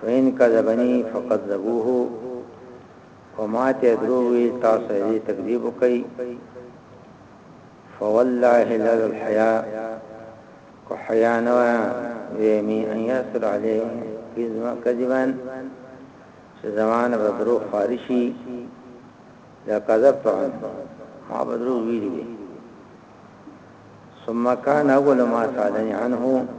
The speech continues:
لست قوسدي دای کړی دي. ان قال: "كيف نسبه فيكم؟"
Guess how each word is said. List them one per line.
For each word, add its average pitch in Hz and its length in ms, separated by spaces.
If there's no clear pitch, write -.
لست 110 500
قوسدي 120 680
دای 131 240
کړی 120 200
دي. 92 160
ان 123 200
قال: 113 300
"كيف 113 440
نسبه 104 480
فيكم؟" 127 500